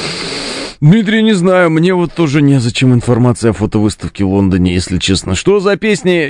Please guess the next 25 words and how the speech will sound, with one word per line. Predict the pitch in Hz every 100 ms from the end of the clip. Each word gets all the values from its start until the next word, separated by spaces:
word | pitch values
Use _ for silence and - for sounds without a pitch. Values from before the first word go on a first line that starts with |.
| 151
играет | 147 165 160 -
в | 113
рекламе? | 151 147 143 107 95
Рекламу | 117 175 190
не | 175
обсуждаем, | 160 - 127 127 117 110
Кирилл, | 104 110 107
спасибо. | 104 - 104 - 107 101 98 -
Вояка | 110 123 147 175 185 - 151
В | 156
С | -
У | 175 170
из | 127
бывшей | 143 147 -
Великобритании | 139 131 - 123 120 165 190 185
умер | 143 156 147
на | 139 143
Украине. | 123 143 135 107 101
Джордж, | 85 117 165 - - - _ _ - _ _ - - _ _ -
вот | 131 147
как-то | 175 - 160
не | 156
читай | 170 175 190
его. | 165 127
Ху-, | 101